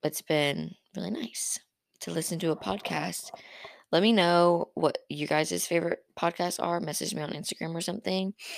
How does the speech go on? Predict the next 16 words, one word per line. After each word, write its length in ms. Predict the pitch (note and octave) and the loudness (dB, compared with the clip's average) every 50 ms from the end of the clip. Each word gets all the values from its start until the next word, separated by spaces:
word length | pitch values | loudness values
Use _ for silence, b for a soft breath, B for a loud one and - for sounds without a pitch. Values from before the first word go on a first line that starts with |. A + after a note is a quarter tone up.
| B B B B B B - | B B B B B B -4
because 460 | E3 D#3 - E3 D3+ D3 C#3+ C#3+ - - | -4 0 4 6 8 8 8 8 6 4
I 160 | - D3 D3 | 4 6 6
am 240 | C#3 - - D#3 - - _ | 4 4 0 -4 -6 -2 _
always 800 | - D#3 D3+ D3+ D3+ D#3 D3+ D#3 D3+ D#3 D3+ D#3 - - - - - _ _ _ _ _ _ _ _ _ _ - | 6 6 8 6 6 4 4 4 2 0 0 -2 -4 -8 -8 -10 -12 _ _ _ _ _ _ _ _ _ _ 0
down 460 | - D#3 D3 D3 D3 C#3+ C#3 C#3 F3 | 4 4 6 6 4 0 -2 -4 -4
to 280 | - - - C#3 - - - - | -4 -2 -2 -2 -2 -2 -4 -4
listen 480 | - C#3+ C#3+ - - - D3+ D3 D3+ | -4 -4 -4 -4 -4 -4 -4 -4 -2
to 160 | D3+ - - | -4 -4 -6
new 380 | D#3+ D#3 D3 C#3+ C#3+ C#3+ - - - _ - | -6 -6 -6 -6 -6 -8 -8 -10 -12 _ -6
podcasts. 720 | - D#3 - - - - - - - - - - - - - _ _ _ _ _ _ _ _ _ _ _ _ _ _ _ _ _ _ _ _ _ _ _ _ _ _ _ _ _ _ _ _ _ _ _ _ _ _ _ _ _ _ _ _ _ _ _ _ _ _ _ _ _ _ _ _ _ _ _ _ _ _ _ _ _ _ _ _ _ _ _ _ _ _ _ _ _ _ _ - B B B B B B B B B B B _ _ _ - | -4 -4 -4 -4 -4 -2 -2 -2 -2 -4 -6 -8 -8 -12 -14 _ _ _ _ _ _ _ _ _ _ _ _ _ _ _ _ _ _ _ _ _ _ _ _ _ _ _ _ _ _ _ _ _ _ _ _ _ _ _ _ _ _ _ _ _ _ _ _ _ _ _ _ _ _ _ _ _ _ _ _ _ _ _ _ _ _ _ _ _ _ _ _ _ _ _ _ _ _ _ -14 B B B B B B B B B B B _ _ _ -2
Anyways, 480 | D3+ D#3 D3+ D3+ D3 C#3+ C#3+ D3 - - | 0 4 6 6 8 8 6 6 4 2
I 60 | - | 0
think 260 | - - - G3 G#3 B3 | 0 2 0 0 2 4
I'm 260 | A3+ G#3+ G3 F#3 F3+ | 4 4 4 2 0
going 320 | - E3+ D#3+ D#3+ D#3 D#3+ | 0 0 2 2 2 2
to 580 | D#3+ - - - D#3+ F3 - D3 D3 D3 D3+ | 0 0 0 0 0 2 2 2 2 0 0